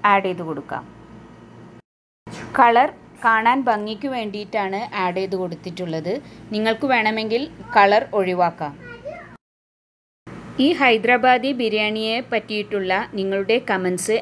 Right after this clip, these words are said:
എൻ്റെ ചാനലിൽ അറിയിക്കുമല്ലോ. നിങ്ങൾ ആവശ്യപ്പെട്ടാൽ നിങ്ങൾ ഇഷ്ടപ്പെടുന്ന ബിരിയാണിയുടെയും സ്നാക്സിൻ്റെയും കറികളുടെയും recipes ഞാൻ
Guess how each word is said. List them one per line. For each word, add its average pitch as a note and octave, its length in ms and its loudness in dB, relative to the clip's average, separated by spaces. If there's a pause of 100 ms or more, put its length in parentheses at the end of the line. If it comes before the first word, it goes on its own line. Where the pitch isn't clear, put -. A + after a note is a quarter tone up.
(120)
എൻ്റെ F#3 200 0 (100)
ചാനലിൽ F3+ 460 0 (160)
അറിയിക്കുമല്ലോ. F3 720 -4 (1600)
നിങ്ങൾ C4 240 4 (140)
ആവശ്യപ്പെട്ടാൽ A3 760 2 (120)
നിങ്ങൾ A3+ 200 -2 (100)
ഇഷ്ടപ്പെടുന്ന G#3 560 -2 (140)
ബിരിയാണിയുടെയും G3+ 960 -4
സ്നാക്സിൻ്റെയും F#3+ 880 -2 (460)
കറികളുടെയും B3+ 840 2 (120)
recipes G3 580 0 (380)
ഞാൻ A3 140 0